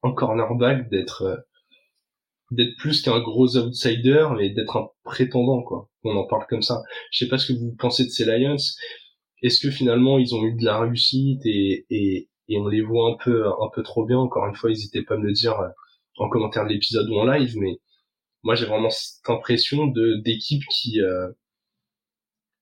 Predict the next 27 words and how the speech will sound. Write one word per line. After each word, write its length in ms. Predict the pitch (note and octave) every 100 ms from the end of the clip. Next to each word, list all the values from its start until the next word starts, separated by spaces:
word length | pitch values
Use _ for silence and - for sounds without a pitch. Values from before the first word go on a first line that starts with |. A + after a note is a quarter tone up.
| _ _
qui 100 | -
est 60 | -
pas 100 | D#3
encore 260 | D#3+ C#3
à 60 | B2
maturité, 640 | A#2+ A#2 - B2 C3 D#3
mais, 320 | B2 G2+ G2 F#2+
mais 120 | G2
qui 180 | - A#2
arrive, 340 | G2 A2 G#2+
euh, 400 | F#2 F2+ F2 F2 -
qui 160 | -
arrive 240 | F#2 G2 -
très, 160 | -
très 180 | - A#2
fort, 240 | - A2 -
quoi. 120 | F2+
D'une 160 | F#2+ F#2
équipe 320 | F2 B2 B2
qui, 440 | - G2+ F#2 F#2+ -
qui 200 | - -
apprend 480 | A2 - C3 C#3 C3
et 80 | G#2+
qui 180 | -
apprend 380 | F#2 - - A#2+
très 240 | - - A2+
vite. 260 | G#2 G#2